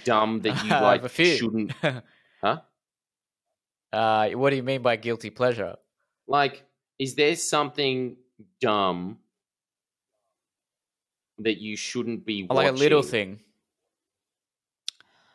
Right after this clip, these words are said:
Speaker 1: That you, like,
Speaker 2: Uh,
Speaker 1: don't really give yourself permission to do, because that's always the thing that you s-, like, whenever you're, like, for instance, uh, if you're trying to get someone fat to work out,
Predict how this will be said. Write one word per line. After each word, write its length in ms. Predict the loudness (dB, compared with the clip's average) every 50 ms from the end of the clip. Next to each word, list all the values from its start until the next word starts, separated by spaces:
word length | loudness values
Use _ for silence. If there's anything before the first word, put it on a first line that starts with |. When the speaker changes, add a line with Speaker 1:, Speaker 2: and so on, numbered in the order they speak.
| _ _ -6
Speaker 1:
That 100 | -6 -6
you, 140 | -6 -2
like, 180 | 0 2 4 4
Speaker 2:
Uh, 160 | 4 6 6
Speaker 1:
don't 400 | 6 6 6 6 6 6 6 6
really 160 | 4 2 0
give 280 | -2 -4 -6 -6 -6 -4
yourself 420 | -4 -6 -4 -2 -2 -2 -2 -2 -6
permission 460 | -10 -8 -6 -6 -4 -4 -4 -6 -6
to 60 | -6 -6
do, 260 | -4 -4 -4 -4 -4
because 220 | -6 -8 -4 0
that's 220 | 0 0 0 0 0
always 400 | 0 0 2 0 0 -2 -4 -8
the 80 | -12
thing 220 | -12 -10 -10 -10 -10
that 60 | -10
you 140 | -12 -16 -18
s-, 120 | -18 -20 _ _ _ _ _ -6
like, 160 | -6 -4 -2
whenever 240 | 0 0 0 2 2
you're, 260 | 2 2 0 0 -2 -2
like, 280 | -2 -2 -2 -2 -8 _ _ _ _ _ _ _ _
for 160 | -4 -2 0
instance, 580 | 0 0 -2 -4 -8 -8 -8 -8 -10 -14 -14 -10
uh, 260 | -6 -4 -2 -2 -2 -4 -6
if 180 | -10 -12 -6 -4
you're 160 | -2 -2 -2
trying 300 | -2 -4 -4 -2 -2 -2
to 60 | -4
get 260 | -2 -2 -2 -2 -2
someone 340 | -2 -4 -4 -2 -2 -4 -4
fat 520 | -6 -6 -4 -2 -2 -2 -2 -4 -6 -10 -16 _ _
to 100 | -14 -10
work 340 | -4 -2 0 0 0 0 -2
out, 460 | -4 -2 -2 -4 -4 -6 -8 -8 -12